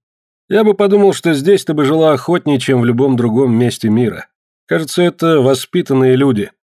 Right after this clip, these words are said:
"Мне гречанки, они более чужие, чем римляне, или сарматы, или кимвры". Она посмотрела в окно на сад, в котором тропинки так переплетались, что можно было заблудиться.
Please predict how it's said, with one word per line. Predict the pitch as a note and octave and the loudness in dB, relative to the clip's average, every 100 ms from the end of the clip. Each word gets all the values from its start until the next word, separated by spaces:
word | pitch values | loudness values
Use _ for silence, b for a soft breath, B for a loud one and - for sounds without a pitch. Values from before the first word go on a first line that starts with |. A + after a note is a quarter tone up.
| _ _ _ _ - | _ _ _ _ -10
"Мне | F#2+ G2+ A#2 | -4 -2 -2
гречанки, | F#2 G2 - B2 A#2 - | -2 -6 -4 -2 -2 -2
они | F#2+ G2 | -2 -2
более | F#2 A2+ G#2 | -2 -2 -2
чужие, | - G2 A2 A2+ | -4 -4 -2 -2
чем | - G2+ F#2+ | -2 -6 -2
римляне, | C3 A#2+ G2 F#2 - _ _ | 0 0 0 -2 -6 _ _
или | A2 G2+ | -4 -4
сарматы, | - G2 G2 B2+ B2+ F#2+ | -2 -4 0 -2 -2 -4
или | F2 F2+ F2 | -4 -4 -6
кимвры". | - C3 A2 E2 E2 _ _ _ _ _ _ _ | -2 -2 0 -4 -12 _ _ _ _ _ _ _
Она | - A2+ | -8 -6
посмотрела | B2+ A#2 G2+ A2 B2 A2 | -6 -6 -6 -4 -2 -2
в | |
окно | G2+ A2 G#2+ | -2 -2 -2
на | F#2 | -4
сад, | - D#3 - | -6 -8 -8
в | |
котором | G#2 - A2+ G#2+ | -12 -8 -8 -6
тропинки | F#2+ - C3+ B2 | -10 -6 -6 -6
так | - B2+ B2+ | -6 -8 -8
переплетались, | A2 G#2 G2+ - D3+ A#2+ - _ _ - | -10 -8 -10 -6 -2 -2 -6 _ _ -18
что | - G#2+ | -6 -4
можно | B2+ A2 | -2 -2
было | G#2 A2+ G#2 | -2 -2 -2
заблудиться. | G2+ G#2+ G2 F2 - - | -4 -4 -4 -6 -10 -16